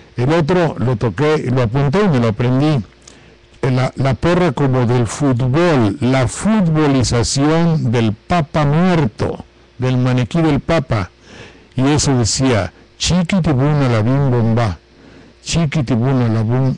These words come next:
bim bomba. Eh, Juan Pablo segundo, eres el rey del mundo".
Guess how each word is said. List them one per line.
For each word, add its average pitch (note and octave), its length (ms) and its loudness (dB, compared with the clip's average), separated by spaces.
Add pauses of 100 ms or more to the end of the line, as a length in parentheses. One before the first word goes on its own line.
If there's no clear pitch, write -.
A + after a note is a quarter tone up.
bim A#2+ 380 0
bomba. G#2+ 560 -2 (1000)
Eh, B2 760 -2
Juan A#2 260 0
Pablo A#2+ 480 0 (280)
segundo, A2+ 840 -2 (540)
eres D3+ 380 0
el G#2+ 120 0
rey D3 220 2
del B2 220 0
mundo". C3 540 0